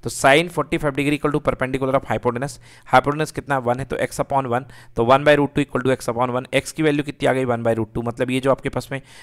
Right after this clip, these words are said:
परपेंडिकुलर है, ये कितना है? वन by root two है।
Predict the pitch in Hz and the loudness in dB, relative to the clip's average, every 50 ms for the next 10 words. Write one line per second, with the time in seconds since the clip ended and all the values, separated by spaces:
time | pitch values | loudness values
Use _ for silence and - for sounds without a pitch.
0 | - - - - 123 123 117 127 143 139 151 156 160 143 147 135 127 120 113 104 | -20 -20 0 2 2 2 4 2 2 2 4 2 0 2 4 2 2 2 2 -2
1 | 98 - - - - _ - 123 127 135 - 127 - - 139 127 131 131 - _ | -8 -12 -18 -20 -20 _ -4 -2 -2 -2 -2 -4 -2 0 0 0 0 -4 -10 _
2 | _ - 110 110 110 107 101 104 117 - - 127 113 104 104 101 - - 110 95 | _ -6 -6 -4 -4 -4 -4 -6 -6 -8 -6 -6 -4 -4 -4 -4 -6 -10 -12 -10
3 | 98 101 | -12 -12